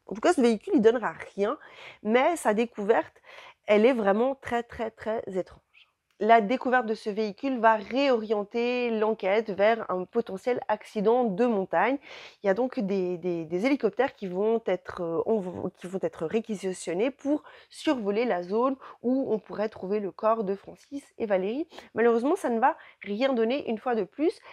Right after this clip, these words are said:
La police va, euh, à nouveau interroger les hôtels, la para-hôtellerie, euh, les sociétés de transport, euh, les parkings, absolument tout ce qu'il y a à Zermatt et qui pourrait, euh, avoir été réservé par le couple, mais ça ne va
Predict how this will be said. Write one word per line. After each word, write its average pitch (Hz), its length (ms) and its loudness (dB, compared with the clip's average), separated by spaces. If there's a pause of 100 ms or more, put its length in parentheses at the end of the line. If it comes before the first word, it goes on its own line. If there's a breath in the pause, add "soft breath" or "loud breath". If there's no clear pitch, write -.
(220 loud breath)
La 277 220 6
police 311 500 2
va, 240 580 4
euh, 185 300 2
à 196 160 0
nouveau 254 640 2 (280 loud breath)
interroger 214 800 0
les 175 240 -4
hôtels, 220 480 2
la 170 80 0
para-hôtellerie, 208 1000 0 (380 loud breath)
euh, 180 320 2
les 185 360 2
sociétés 202 360 -6
de - 100 -6
transport, 247 880 2
euh, 180 120 4
les 175 160 -2
parkings, 240 1000 0
absolument 196 460 0
tout 302 200 -2
ce - 100 -12
qu'il - 140 -4
y 247 40 4
a 240 40 6
à 220 80 6
Zermatt 202 420 -2 (240 loud breath)
et 226 80 -2
qui - 160 -10
pourrait, 220 380 -2 (260)
euh, 180 440 -4 (360 soft breath)
avoir 202 300 -2
été 196 180 2
réservé 202 400 4
par 170 160 -2
le 170 100 -4
couple, - 280 -2
mais 220 100 2
ça 247 140 0
ne 254 80 -2
va 240 140 6